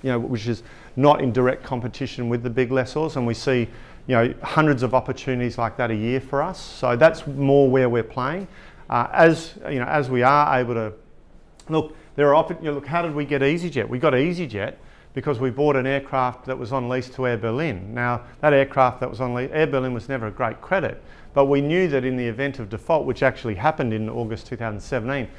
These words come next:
Lufthansa and easyJet would be fighting over its routes. And so when that aircraft went, uh, when that airline went bankrupt,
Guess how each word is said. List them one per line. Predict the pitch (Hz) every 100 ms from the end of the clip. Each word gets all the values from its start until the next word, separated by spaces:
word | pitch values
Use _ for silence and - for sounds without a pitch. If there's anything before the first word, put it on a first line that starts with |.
| - - -
Lufthansa | 151 - 151 139 135
and | 110 113
easyJet | 135 123 117 127
would | 110
be | 117
fighting | - 135 127 123
over | 120 110
its | 117 -
routes. | 175 -
And | 127
so | 117 135 110 - - -
when | 180
that | 147
aircraft | 135 135 135 117 127
went, | 110 110 - -
uh, | 147
when | 139 147 151
that | 117
airline | - 139 135 120 110
went | 107 -
bankrupt, | 180 214 104 92